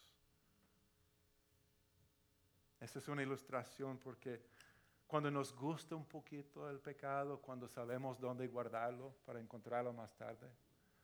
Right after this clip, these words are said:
cuando lo protegemos, cuando la, la, la, lo tiramos en la bis-,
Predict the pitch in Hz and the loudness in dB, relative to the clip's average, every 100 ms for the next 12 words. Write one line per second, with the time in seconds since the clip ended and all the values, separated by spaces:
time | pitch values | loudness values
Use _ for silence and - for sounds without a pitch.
0 | _ _ _ _ _ _ _ _ _ _ | _ _ _ _ _ _ _ _ _ _
1 | - - - - 135 139 131 - 127 123 | -20 -20 -20 -4 4 6 6 4 -2 -2
2 | 110 110 127 131 139 139 - - - - | -4 -2 -2 -2 -6 -10 -12 -14 -14 -16
3 | - - - - _ - - - - 135 | -18 -20 -20 -20 _ -20 -20 -20 -2 2
4 | 135 135 131 - 139 131 139 127 147 131 | 8 10 10 8 4 4 4 2 0 -2
5 | 131 127 131 139 135 139 123 127 117 - | 0 4 6 6 2 4 6 6 0 -8